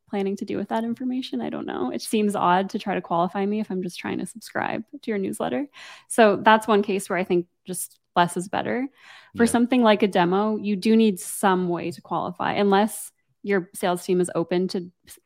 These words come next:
Speaker 1: speaking with every single lead out
Speaker 2: Yeah.
Speaker 1: there. Um, yeah, you do need <laughs> some way to qualify. So there's a lot of tools that can help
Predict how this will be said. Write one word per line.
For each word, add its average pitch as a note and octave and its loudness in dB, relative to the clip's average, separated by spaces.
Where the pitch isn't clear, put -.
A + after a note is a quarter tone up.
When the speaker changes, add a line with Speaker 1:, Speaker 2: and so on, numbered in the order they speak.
Speaker 1:
speaking F#3 -2
with F3+ 0
every F3 -4
single F3 -6
lead F#3+ -6
out A3 -6
Speaker 2:
Yeah. A#3+ 0
Speaker 1:
there. B3+ -6
Um, E3+ 4
yeah, F3+ 2
you G3 0
do F3+ 0
need E3+ 0
<laughs> - -
some - -2
way B3 -4
to A#3 -8
qualify. - -4
So A#3+ 2
there's B3+ 6
a C4+ 2
lot B3 6
of D4 0
tools A3+ 0
that - -2
can G#3+ -2
help F3+ -2